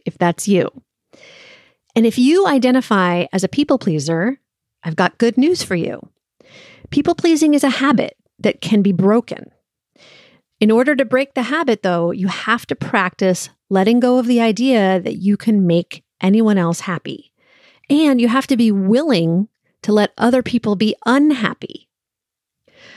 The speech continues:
Of course, this is gonna be challenging and uncomfortable at first,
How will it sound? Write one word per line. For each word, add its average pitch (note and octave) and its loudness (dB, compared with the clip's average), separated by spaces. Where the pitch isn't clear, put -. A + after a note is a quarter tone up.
Of G3+ -4
course, D4 0
this B3 -2
is C#4+ -4
gonna C#4+ 2
be C#4+ 2
challenging C4+ 2
and G3+ 2
uncomfortable G3 0
at - -6
first, - -8